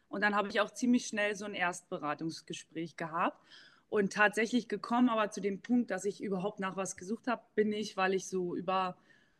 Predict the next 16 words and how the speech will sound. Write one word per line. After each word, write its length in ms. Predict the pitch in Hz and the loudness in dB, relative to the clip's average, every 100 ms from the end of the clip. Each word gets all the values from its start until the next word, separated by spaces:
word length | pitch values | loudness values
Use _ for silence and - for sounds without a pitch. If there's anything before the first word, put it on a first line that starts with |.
| - | -6
ja, 220 | 170 175 | -2 -2
ich 80 | 170 | 0
glaube, 220 | 190 185 | 0 0
es 80 | 190 | 0
sind 160 | 190 | -4
fast 260 | - 185 - | -2 -4 2
fünfzehn 420 | 233 214 - 208 | 2 2 -2 0
Jahre 300 | 185 190 208 | 4 4 4
jetzt 220 | 190 185 | 2 0
starke 360 | - 185 185 196 | 0 2 2 0
Probleme 420 | - 180 190 202 | -8 -4 0 0
mit 180 | 190 175 | 0 0
Neurodermitis 840 | 170 165 160 160 196 254 277 247 240 | 0 0 0 2 6 6 6 0 0
habe 600 | 208 196 196 202 196 190 - - - _ | 0 0 0 0 0 -2 -10 -20 -20 _
und, 380 | - 196 185 - | -4 0 0 -2
ähm, 460 | 180 170 170 170 | 0 0 0 -2